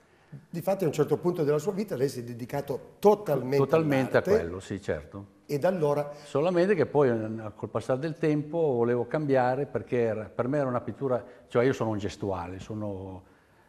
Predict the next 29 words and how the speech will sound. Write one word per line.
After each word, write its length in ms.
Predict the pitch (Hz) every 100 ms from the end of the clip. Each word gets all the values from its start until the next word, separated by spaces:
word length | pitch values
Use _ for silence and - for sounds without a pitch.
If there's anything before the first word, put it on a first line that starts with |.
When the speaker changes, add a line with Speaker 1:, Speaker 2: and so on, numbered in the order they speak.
| -
Speaker 2:
eh, 400 | 117 113 110 110
era 140 | 131 127
una 140 | 123
pittura 300 | - 117 147
un 60 | 127
po' 120 | 113
troppo, 600 | - 123 - 113 107 104 - -
mi 300 | 123 120 117
costringeva 1120 | - 127 - 127 113 143 135 127 117 - -
a 60 | -
fare 180 | - 135
un 100 | 123
quadro, 240 | 160 147
ci 100 | 117
mettevo 1040 | 113 107 117 117 110 107 107 107 104 104
un 160 | 104 98
paio 200 | 127 123
di 120 | 113
mesi, 400 | 110 131 101 92
tre 160 | 90 107
mesi, 600 | 110 127 98 90 92 101
e 40 |
non 180 | 104 110
è, 320 | 120 120 101 98 - _ _
non 160 | 110 110
è 40 |
il 80 | 117
mio 160 | 110 101
carattere, 600 | 107 120 98 - 95